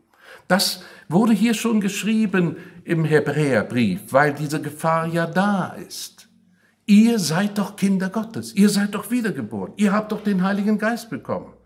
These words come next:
Darum horcht einfach auf euren Heiland, auf euren Herrn, der euch erlöst hat.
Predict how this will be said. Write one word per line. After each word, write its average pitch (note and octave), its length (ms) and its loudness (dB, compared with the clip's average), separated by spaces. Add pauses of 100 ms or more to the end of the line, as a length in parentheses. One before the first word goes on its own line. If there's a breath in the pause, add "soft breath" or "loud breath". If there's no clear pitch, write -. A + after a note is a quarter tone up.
(340 loud breath)
Darum G#3+ 680 4
horcht A3 460 0
einfach G#3+ 400 0
auf - 320 -8
euren G3+ 500 -2
Heiland, G#3 640 0 (260 loud breath)
auf D3 400 -4
euren G3 520 4
Herrn, F#3 580 2 (260 loud breath)
der F3 220 4
euch D#3+ 320 -2
erlöst A2 600 -2
hat. G2 260 -8